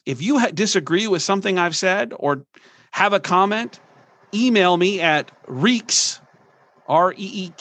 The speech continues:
K S, at Hallett Philanthropy dot com. We'll take a look at those and go back and see what people think, get a value proposition from the larger community. Or if you have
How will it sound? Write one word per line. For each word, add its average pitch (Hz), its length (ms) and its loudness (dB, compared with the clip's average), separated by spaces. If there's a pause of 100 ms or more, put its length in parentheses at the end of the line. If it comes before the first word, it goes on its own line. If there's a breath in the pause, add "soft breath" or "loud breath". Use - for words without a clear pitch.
(160)
K 185 280 2
S, 151 460 -2 (220)
at 165 220 0
Hallett 185 300 0
Philanthropy 180 520 0
dot 160 260 0
com. 147 420 0 (640 soft breath)
We'll 165 180 0
take 285 220 0
a 262 40 -2
look 247 200 0
at 180 100 -2
those 131 180 2
and 131 80 -4
go 135 140 -2
back 156 240 0
and 139 280 -6 (100)
see - 180 -4
what 180 160 0
people 170 320 -8
think, 151 340 -2 (320)
get 175 100 0
a 160 40 2
value 151 560 2
proposition 135 720 -2
from 147 200 -2
the 131 60 -2
larger 127 460 -2
community. 113 500 -12 (960 soft breath)
Or 214 180 4
if 202 140 -2
you 214 160 -4
have 190 640 0